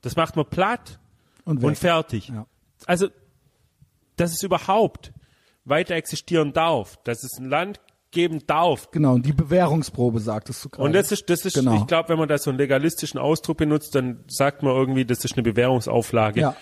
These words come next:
Speaker 1: für dieses Land. Immer, immer, immer, immer
Speaker 2: Wenn irgendwas ist.
Speaker 1: sich solidarisch zu zeigen mit dem Staat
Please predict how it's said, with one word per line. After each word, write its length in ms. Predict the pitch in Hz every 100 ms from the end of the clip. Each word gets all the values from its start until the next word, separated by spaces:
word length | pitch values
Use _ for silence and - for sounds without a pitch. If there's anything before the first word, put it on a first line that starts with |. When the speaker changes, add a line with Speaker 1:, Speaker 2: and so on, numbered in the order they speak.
| - - _ _
Speaker 1:
für 180 | - 123
dieses 280 | 127 120 -
Land. 260 | 147 180 - _ _ _ _ _ -
Immer, 440 | 190 185 117 90 - _ _ -
immer, 460 | 190 233 226 190 -
immer, 420 | 180 202 202 -
immer 460 | 165 160 156 151 151 _ _
Speaker 2:
Wenn 180 | 156 165 -
irgendwas 520 | 202 233 220 185 -
ist. 280 | 151 123 -
Speaker 1:
sich 400 | 180 214 - -
solidarisch 760 | - 143 135 135 151 165 185 -
zu 120 | 143
zeigen 460 | - 156 175 196 202 _ _ _ _ -
mit 180 | 147 151
dem 140 | 139
Staat 560 | - - 156 190 -